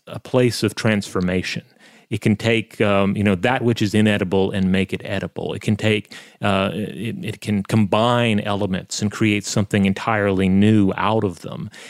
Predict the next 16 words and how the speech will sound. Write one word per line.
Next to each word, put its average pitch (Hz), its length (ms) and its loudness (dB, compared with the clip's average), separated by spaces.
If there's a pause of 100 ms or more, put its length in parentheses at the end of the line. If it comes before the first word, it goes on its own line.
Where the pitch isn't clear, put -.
(140)
And 110 500 2
this 117 380 0 (400)
transformative 127 840 2
nature 107 680 2
of 101 220 0
the 107 80 -2
cauldron 98 720 0 (320)
is 117 260 4
key 117 580 0 (120)
to 101 320 2
these, 98 380 0
these 98 200 0
various, 107 560 2
even 101 220 2
far-flung 101 720 2
traditions, 90 760 -4